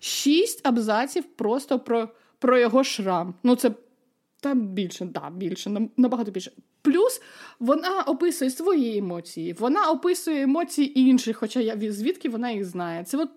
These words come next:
просто н-, такий невпинний потік якогось бла-бла-бла, якщо чесно. Вона нічого, е, нам автор нічого не показує, вона,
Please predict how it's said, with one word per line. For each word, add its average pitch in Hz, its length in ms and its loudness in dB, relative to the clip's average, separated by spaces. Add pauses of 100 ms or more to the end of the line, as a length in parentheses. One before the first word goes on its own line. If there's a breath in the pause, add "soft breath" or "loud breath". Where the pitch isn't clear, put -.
(500)
просто 392 480 -4
н-, 294 380 2 (140)
такий 311 220 0
невпинний 320 680 0
потік 269 760 -2 (540 loud breath)
якогось 262 480 0
бла-бла-бла, 220 680 -2
якщо 175 240 -12
чесно. 180 440 -10
Вона 277 200 -2
нічого, 415 540 0
е, 262 180 0
нам 294 220 0
автор 359 380 -4
нічого 339 360 -2
не 294 100 -2
показує, 294 480 -4
вона, 254 400 -2